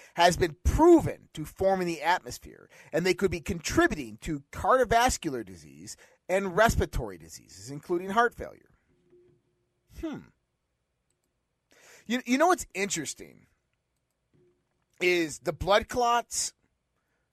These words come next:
cardiovascular, and respiratory diseases are all the adverse reactions that are caused by the onset of vaccination,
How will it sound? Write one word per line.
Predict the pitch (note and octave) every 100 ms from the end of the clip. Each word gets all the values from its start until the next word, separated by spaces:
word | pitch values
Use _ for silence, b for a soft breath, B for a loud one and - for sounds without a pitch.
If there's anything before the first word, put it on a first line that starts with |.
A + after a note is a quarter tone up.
| -
cardiovascular, | G#3+ G#3+ F#3+ F#3+ F#3 - F3+ F3+ F3+ - -
and | E3+ E3+ E3 D#3
respiratory | F3 E3 C#3 C3 A2
diseases | F2 F2 D#2 D#2 - _ _ _ _ _ _ _ -
are | E3 -
all | G3+ A#3 B3 B3+ B3+
the | G3 F3+ E3
adverse | G3 F#3 F3+ F3+ -
reactions | D3+ D3 D#3 D#3+ - A2 A#2
that | A#2+
are | A#2
caused | - E3+ D#3 G#2 G2+ G#2 - _ -
by | B2+
the | B2 C3+
onset | D#3+ E3 - A#2 G#2+ -
of | A#2 A2+ G#2 _ _
vaccination, | C3+ B2+ A#2 A2+ A2 -